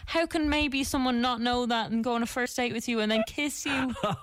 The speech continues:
Speaker 2: no.
Speaker 1: Oh, God.
Speaker 2: Maybe
Speaker 1: You know,
Speaker 2: they
Speaker 1: at
Speaker 2: just use
Speaker 1: least
Speaker 2: chewing gum and think that that's fine.
Speaker 1: See, that's the thing. I think people do do that. I do remember somebody that I know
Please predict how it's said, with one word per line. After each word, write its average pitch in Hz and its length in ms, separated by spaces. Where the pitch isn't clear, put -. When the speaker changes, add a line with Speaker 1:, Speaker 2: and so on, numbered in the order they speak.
Speaker 2:
no. 202 220
Speaker 1:
Oh, 262 720
God. 156 680
Speaker 2:
Maybe 247 200
Speaker 1:
You 294 60
know, - 40
Speaker 2:
they 294 60
Speaker 1:
at - 40
Speaker 2:
just 311 160
use 240 80
Speaker 1:
least 175 140
Speaker 2:
chewing 233 260
gum 135 240
and 127 120
think 143 160
that 143 100
that's 147 180
fine. 151 380
Speaker 1:
See, - 140
that's 349 180
the 349 80
thing. 359 340
I 311 140
think 311 180
people 247 320
do 285 300
do 302 120
that. 233 360
I 151 120
do 302 240
remember 285 420
somebody 202 580
that 190 180
I 190 120
know 190 400